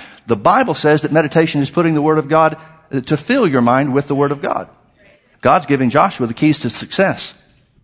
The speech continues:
Now, the Bible says God's no respecter of persons, so if this makes Joshua successful in what God had for him to do, it'll make you successful in what God has for you to do.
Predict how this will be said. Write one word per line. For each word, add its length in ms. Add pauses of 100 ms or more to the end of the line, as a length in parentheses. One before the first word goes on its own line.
(480)
Now, 100
the 60
Bible 220
says 220
God's 240
no 80
respecter 400
of 80
persons, 360
so 120
if 100
this 160
makes 160
Joshua 420
successful 520
in 120
what 140
God 220
had 180
for 80
him 160
to 80
do, 160
it'll 140
make 180
you 80
successful 500
in 120
what 120
God 200
has 120
for 100
you 120
to 100
do. 160